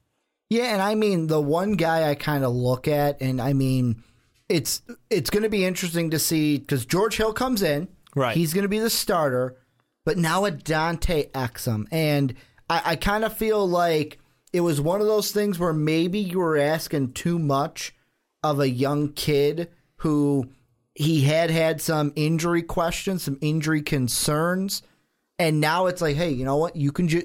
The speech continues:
Speaker 1: like, just be our backup, be good enough to be our backup. And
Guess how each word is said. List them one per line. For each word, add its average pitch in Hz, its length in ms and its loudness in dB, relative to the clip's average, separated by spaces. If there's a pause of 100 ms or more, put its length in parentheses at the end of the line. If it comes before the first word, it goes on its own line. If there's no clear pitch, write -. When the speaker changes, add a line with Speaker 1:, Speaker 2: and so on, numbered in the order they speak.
Speaker 1:
like, 143 300 0 (220)
just 120 360 -2
be 165 200 4
our 214 160 2
backup, 151 640 -2 (420)
be 151 120 2
good 180 300 0
enough 202 240 -2
to 156 140 0 (280)
be 262 240 4
our 165 180 2
backup. 113 640 -4 (760)
And 160 460 2